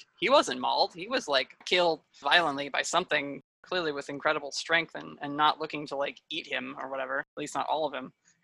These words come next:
And so, yeah, the, you see, like, all these notes and things. You see the files on the recent string of robberies,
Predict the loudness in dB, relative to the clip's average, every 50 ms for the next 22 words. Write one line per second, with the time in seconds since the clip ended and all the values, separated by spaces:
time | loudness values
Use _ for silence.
0 | _ _ 0 0 0 0 -2 2 4 6 8 8 8 6 4 2 0 0 -2 -4
1 | -8 _ _ _ _ _ _ _ _ _ _ _ _ 0 4 4 6 4 4 2
2 | -2 -2 -2 -4 -8 -10 -8 -6 -4 -4 -4 -2 0 0 0 2 2 2 2 2
3 | 0 -4 -2 -2 -2 -2 -2 -4 -6 -6 -2 0 0 2 0 -2 -6 -6 -6 -2
4 | 0 2 2 2 2 0 -2 -2 -2 -2 -2 4 6 6 8 8 8 6 6 4
5 | 2 2 0 0 -2 -2 -2 0 0 0 0 -2 -2 -4 -4 -4 -4 -6 -6 -6
6 | -4 -4 -2 -2 -2 -2 2 4 6 8 8 8 6 4 4 4 2 0 -2 -4